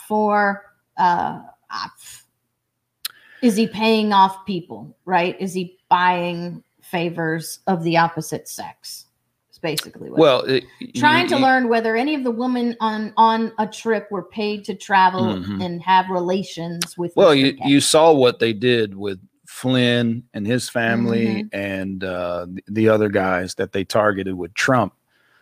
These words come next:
Speaker 2: So, you know, it, it, uh, not good news.
Speaker 1: Yeah.
Speaker 2: Not good
Speaker 1: I don't know
Speaker 2: news
Speaker 1: if this
Speaker 2: knowing how they operate.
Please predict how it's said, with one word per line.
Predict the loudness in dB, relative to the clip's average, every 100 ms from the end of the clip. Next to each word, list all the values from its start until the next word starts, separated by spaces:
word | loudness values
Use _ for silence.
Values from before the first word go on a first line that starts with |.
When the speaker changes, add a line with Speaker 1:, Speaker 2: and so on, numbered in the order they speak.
| _ _ _ _
Speaker 2:
So, | -4 2 4 6 4 0 -8 _ _
you | -4 0
know, | 0 -4 _ -12
it, | -12
it, | -10 -12 -12 _ _ -4
uh, | -2 -2 -4 -8 _ _ _ _ _ _ _ _ _ _ _ _ _ _ _ _ _ _ _ _ _ _ _ -20 _ _
not | -6 -4 -4 -2
good | -2 0
news. | 0 0 -4 -12 -16 _ _ _ -8
Speaker 1:
Yeah. | -4
Speaker 2:
Not | 0 0 2
good | 2
Speaker 1:
I | 6
don't |
know | 6
Speaker 2:
news | 4
Speaker 1:
if |
this | 4
Speaker 2:
knowing | 4 4
how | 4 4
they | 4
operate. | 4 2 -2 -2